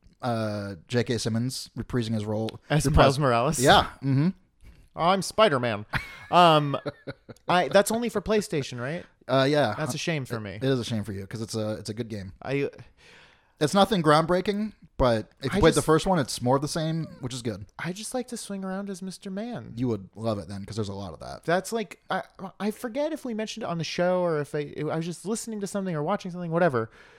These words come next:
Speaker 2: But I played, um, Jedi Fallen Order
Speaker 1: Mm, mm-hmm.
Speaker 2: recently for the first time.
Speaker 1: Mm-hmm.
Speaker 2: And just using the Force is so cool and so much fun.
Speaker 1: Yeah.
Speaker 2: And that i-, is, like, the same, it scratches the same itch as, like, swinging around as Spider-Man for me.
Speaker 1: When was the last time you swung around as Spider-Man?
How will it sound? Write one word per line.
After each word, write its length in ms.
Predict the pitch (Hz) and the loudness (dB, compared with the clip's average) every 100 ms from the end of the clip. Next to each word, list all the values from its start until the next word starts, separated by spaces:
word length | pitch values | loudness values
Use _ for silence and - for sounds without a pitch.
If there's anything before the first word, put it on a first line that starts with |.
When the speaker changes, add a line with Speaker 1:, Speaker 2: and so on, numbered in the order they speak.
| - - | -20 -4
Speaker 2:
But 100 | 156 | 2
I 40 | 151 | 2
played, 280 | 196 175 160 - | 2 0 -4 -2
um, 460 | - 143 131 131 120 _ _ - _ _ _ 143 | 2 2 0 -4 -8 _ _ -20 _ _ _ -6
Jedi 320 | 165 160 147 | 2 4 4
Fallen 400 | - 151 139 127 | 2 0 0 0
Order 220 | 107 - | -4 -4
Speaker 1:
Mm, 180 | 151 131 110 | -2 0 0
mm-hmm. 220 | 123 123 | -2 -2
Speaker 2:
recently 580 | 123 117 120 98 98 107 | -2 -4 -6 -10 -8 -8
for 140 | - | -6
the 60 | 120 | -4
first 280 | 117 110 - | -4 -4 -6
time. 280 | 95 64 123 | -10 -10 -8
Speaker 1:
Mm-hmm. 200 | 113 104 98 - | -6 -6 -8 -8
Speaker 2:
And 140 | 156 | -4
just 260 | 208 - - | -4 -4 -4
using 280 | 226 208 165 | -4 -2 -4
the 60 | |
Force 380 | 139 123 117 - | -4 -4 -4 -6
is 60 | 117 | -8
so 180 | 123 104 | -6 -6
cool 320 | - 95 131 | -6 -10 -8
and 100 | 131 | -8
so 120 | 120 | -8
much 200 | 107 - | -8 -10
fun. 260 | - 87 113 | -12 -10 -4
Speaker 1:
Yeah. 180 | 127 139 | -2 0
Speaker 2:
And 140 | 143 | 0
that 320 | 156 190 202 - _ | 0 0 -4 -12 _
i-, 200 | 135 120 127 135 | -16 -14 -16 -8
is, 260 | - 151 139 | -2 -2 0
like, 240 | 147 127 | -2 -2
the 100 | 127 | -4
same, 460 | 131 - 143 139 143 | -4 -4 -4 -4 -4
it 140 | 135 | -6
scratches 400 | - 160 170 180 | -4 -2 -2 -4
the 80 | 165 | -8
same 240 | - 151 127 | -4 -4 -2
itch 300 | 120 - - - | -4 -6 -10 -4
as, 220 | 120 113 | -4 -2
like, 260 | 110 101 - | -4 -4 -10
swinging 340 | - 123 110 | -8 -6 -4
around 220 | 104 95 | -2 -2
as 80 | 101 | -6
Spider-Man 520 | - 80 80 58 50 | -6 -8 -8 -10 -14
for 140 | - 78 | -14 -16
me. 220 | 57 - _ - - - | -14 -18 _ -20 -20 -8
Speaker 1:
When 120 | - 175 | 0 2
was 80 | 190 | 2
the 40 | |
last 140 | 180 | 0
time 80 | 185 | 0
you 60 | 156 | 0
swung 180 | - 147 | 0 -2
around 180 | 143 139 | 0 -2
as 60 | |
Spider-Man? 460 | - 92 92 90 | -4 -8 -8 -10